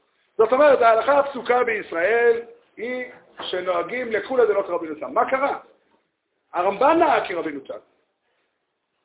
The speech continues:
הרמב"ן, ברור לו שרבינו תם, שההלכה כרבינו תם. הגויין עצמו, בצעירותו, היה ילד, הוא ודאי נהג כרבינו תם. לא יהיה ציור אחרת, היה יום אחד שהוא למד את הסוגיה, לפני זה הוא נהג כרבינו תם.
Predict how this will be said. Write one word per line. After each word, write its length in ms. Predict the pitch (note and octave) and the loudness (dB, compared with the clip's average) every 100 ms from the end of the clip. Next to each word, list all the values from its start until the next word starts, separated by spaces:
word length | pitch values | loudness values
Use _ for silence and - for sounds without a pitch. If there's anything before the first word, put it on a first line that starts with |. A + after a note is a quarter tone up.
| _ - | _ -2
הרמב"ן, 560 | A3 A#3 D4+ D#4 C#4+ | 0 0 0 -2 -2
ברור 280 | F3+ G#3 D#4+ | 0 0 -2
לו 80 | D#4+ | -2
שרבינו 340 | D4 B3 G#3 | 0 -2 -4
תם, 320 | - F3 D#3 | -4 -6 -6
שההלכה 320 | C#3 D#3 D3 D3 | -8 -8 -6 -8
כרבינו 340 | D3 C3 B2+ | -8 -10 -12
תם. 120 | - _ _ _ _ _ _ _ _ _ _ _ _ _ _ _ _ | -18 _ _ _ _ _ _ _ _ _ _ _ _ _ _ _ _
הגויין 380 | D#3+ A#4 G#4 D#4 | -2 2 2 2
עצמו, 420 | - C4 D#4 C#4+ | -2 -2 0 4
בצעירותו, 960 | A4+ G3 G3+ G3 F3 A3+ C#4 - A#3 A3 | 2 2 -4 -6 0 2 4 2 0 -2
היה 320 | G3 G3+ G#3+ | -4 -4 0
ילד, 240 | A#3+ C4+ B3+ | 0 -2 -4
הוא 120 | A#3+ | -2
ודאי 160 | C#4+ | 0
נהג 220 | E4+ A#3+ G#3+ | 0 -2 -2
כרבינו 300 | F#3 D#3+ C3 | -6 -6 -12
תם. 60 | G#2+ _ _ _ _ _ _ _ _ _ _ _ _ _ _ - - | -18 _ _ _ _ _ _ _ _ _ _ _ _ _ _ -20 -4
לא 100 | G3+ | 2
יהיה 180 | A3 | 2
ציור 200 | A3+ G#3 | 2 -2
אחרת, 320 | G3 C#4+ G#3 D#3+ | 0 0 0 -2
היה 200 | G3+ G#3+ | 2 4
יום 200 | A#3 A#3 | 4 2
אחד 220 | A#3 A#3+ | -2 -2
שהוא 160 | A3 | -2
למד 160 | G3 A3 | -4 -4
את 60 | - | -6
הסוגיה, 260 | F3+ B3 | -6 -4
לפני 220 | F#3+ - | -4 -2
זה 80 | G#3+ | -2
הוא 80 | F#3+ | 0
נהג 200 | F#3 G3 | -4 -4
כרבינו 300 | F#3+ F#3+ G3 | -4 -6 -2
תם. 200 | - | -2